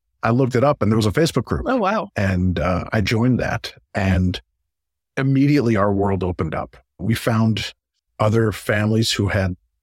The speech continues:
Speaker 1: similar conditions and similar issues and similar problems. And there was all these people who had problem solved stuff that we didn't know how to problem solve.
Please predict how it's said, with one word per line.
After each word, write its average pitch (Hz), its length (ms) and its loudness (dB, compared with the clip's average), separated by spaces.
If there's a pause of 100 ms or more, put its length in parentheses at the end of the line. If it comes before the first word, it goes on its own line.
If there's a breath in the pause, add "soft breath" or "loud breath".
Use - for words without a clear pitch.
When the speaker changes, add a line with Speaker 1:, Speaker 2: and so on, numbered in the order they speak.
(240)
Speaker 1:
similar 107 640 0
conditions 104 760 0
and 71 240 -8 (300)
similar 113 520 0
issues 117 520 0
and - 100 -4
similar 117 320 2
problems. 110 540 0
And 104 100 2
there 104 80 2
was 107 120 0
all 120 120 4
these 147 200 2
people 123 340 0
who 98 260 -2
had 92 260 0 (460)
problem 127 540 2
solved 107 500 0
stuff - 560 -2
that - 160 -2
we 101 400 0
didn't 101 460 0
know 92 200 0
how - 140 -6
to - 80 -4
problem 85 480 -2
solve. - 440 -4